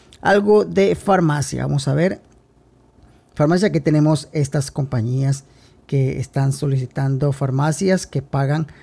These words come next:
con Shiba Inu. En la parte de arriba, aquí vemos todas estas farmacias que son independientes, que no son, pues, mundiales, pero son, me imagino, que están en cada estado, etcétera, etcétera. Entonces son las compañías que ahorita ellos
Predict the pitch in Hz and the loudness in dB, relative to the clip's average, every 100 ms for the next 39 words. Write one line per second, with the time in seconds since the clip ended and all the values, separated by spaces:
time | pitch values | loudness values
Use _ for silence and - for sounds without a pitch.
0 | - - 160 147 139 - 127 127 226 233 | -20 -2 2 2 0 -4 -2 0 2 2
1 | 156 139 - 131 147 139 131 143 180 127 | 2 -2 -4 -4 -2 -2 0 0 -2 -4
2 | - 135 135 143 143 - - - _ 175 | -8 -4 0 0 -2 -6 -20 -20 _ 0
3 | 185 185 180 165 156 156 170 160 - - | 2 0 0 2 2 2 -2 -2 -10 -20
4 | - 139 - 147 151 151 131 143 226 185 | -6 -4 0 2 4 4 2 2 2 4
5 | 165 165 185 180 143 135 135 - 143 139 | 2 2 0 0 -2 -2 -4 0 0 0
6 | 139 117 123 113 107 143 151 160 160 160 | -2 -4 -4 -6 -4 -4 0 0 0 -2
7 | 151 135 - - - - - 170 190 185 | -2 -2 -6 -20 -20 -18 -2 2 2 2
8 | 151 175 175 160 139 147 147 135 143 135 | 2 2 0 -2 -4 -2 -2 -2 -4 -4
9 | - - 151 151 151 - 139 135 143 135 | -6 -6 -2 0 0 -2 -6 -6 -4 -6
10 | 135 135 143 143 - - _ 185 165 160 | -6 -8 -4 -6 -8 -20 _ -4 -2 0
11 | 165 170 165 151 175 180 165 139 143 139 | -2 0 -2 -2 -4 -2 0 0 -2 -4
12 | 139 113 131 - - - 127 131 127 | -6 -6 -6 -10 -10 -10 -6 -6 -8